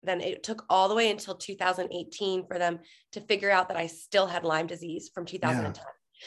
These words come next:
Speaker 1: And so
Speaker 2: Yeah.
Speaker 1: during that time, they basically, nobody knew what was wrong with me. I had misdiagnosis after misdiagnosis. Nothing was helping. And so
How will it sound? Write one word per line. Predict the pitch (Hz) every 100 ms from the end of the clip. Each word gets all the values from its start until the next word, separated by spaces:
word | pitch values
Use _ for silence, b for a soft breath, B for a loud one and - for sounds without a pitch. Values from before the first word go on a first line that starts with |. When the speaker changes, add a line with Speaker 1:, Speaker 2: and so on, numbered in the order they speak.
| B B -
Speaker 1:
And | 214
so |
Speaker 2:
Yeah. | 226 -
Speaker 1:
during | 214 226
that | 254 220 - - _
time, | - 226 247 190 175 185 -
they | 196
basically, | 190 202 214 247 214 185
nobody | 185 190 233
knew | 185 185
what | 185 180 180
was | 170
wrong | 170 151
with | 160 175
me. | 196 220 233 b b _
I | 180
had | 180 170
misdiagnosis | 196 208 214 202 196 185
after | 170 185
misdiagnosis. | 180 190 208 190 170 160 135
Nothing | 185 185 156
was | 196 190
helping. | 175 156 156 165 233 269 _ _ _ _ _ -
And | 214
so | 214 196 180